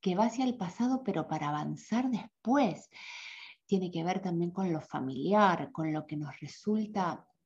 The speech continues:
eh, como, sí, hogareño, como un recuerdo, como que sabemos el lugar de pertenencia. En Cáncer nos sentimos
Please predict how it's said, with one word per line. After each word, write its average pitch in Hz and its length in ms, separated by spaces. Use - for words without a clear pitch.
eh, 151 480
como, 202 320
sí, - 320
hogareño, 185 880
como 185 500
un 214 140
recuerdo, 208 720
como 196 320
que 196 300
sabemos 269 760
el 196 160
lugar 190 260
de 208 80
pertenencia. 135 1000
En 185 180
Cáncer 254 440
nos 208 180
sentimos 208 600